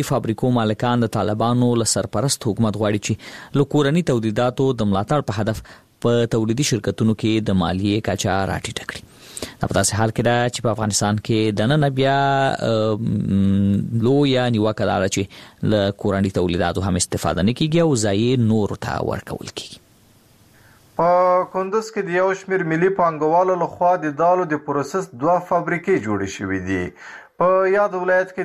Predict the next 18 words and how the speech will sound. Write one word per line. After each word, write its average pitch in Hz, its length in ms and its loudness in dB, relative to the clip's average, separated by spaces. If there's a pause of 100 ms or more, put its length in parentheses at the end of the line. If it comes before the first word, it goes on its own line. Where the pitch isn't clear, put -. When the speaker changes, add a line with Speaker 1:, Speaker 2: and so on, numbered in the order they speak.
Speaker 2:
د 147 160 -6
دالو 180 300 2
د 147 120 -8
پروسس 151 460 -2
د 151 180 0
دوه 180 120 2 (100)
فابریکو 143 480 0
څښتنان 123 680 -2
وایي، 185 300 2 (400)
چې 190 220 2
له 185 100 0
خپل 208 180 -2 (140)
کار 190 260 2
او 180 40 2 (100)
فعالیت 175 380 2
څخه 170 280 -2
راضي 110 320 0 (100)
دي، 196 120 -2